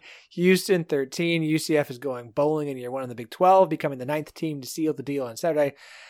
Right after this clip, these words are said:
They beat, soundly I might add, one of the teams participating in the conference championship game, and as we predicted for the season, they finished with the best record of the four incoming schools with three conference wins.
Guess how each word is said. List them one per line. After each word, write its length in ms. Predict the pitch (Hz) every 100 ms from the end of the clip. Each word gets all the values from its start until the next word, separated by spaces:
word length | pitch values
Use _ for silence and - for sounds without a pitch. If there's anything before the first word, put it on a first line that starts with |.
| - - _ _
They 140 | 170
beat, 440 | 151 196 202 190 185
soundly 400 | - 208 233 202
I 140 | 170
might 200 | 151 135
add, 300 | 123 120 143
one 160 | 139 156
of 60 |
the 60 | 151
teams 260 | 160 156 143
participating 460 | 139 156 143 143
in 40 | 127
the 60 |
conference 320 | 143 131 123
championship 560 | - 160 147 131 139 127
game, 340 | 127 120 127 123
and 320 | 139 151 151
as 200 | 143 143
we 80 | 131
predicted 380 | 120 147 135 117
for 140 | 131
the 80 | 117
season, 360 | - 202 180 175
they 120 | 160
finished 240 | 170 156
with 100 | 151
the 60 | 143
best 260 | 147 139
record 240 | 143 135 135
of 80 | 127
the 60 |
four 240 | - 139 127
incoming 340 | 123 131 120
schools 380 | - 131 123 -
with 100 | -
three 220 | - 113
conference 580 | - 117 - 104 - -
wins. 540 | 165 165 156 143 -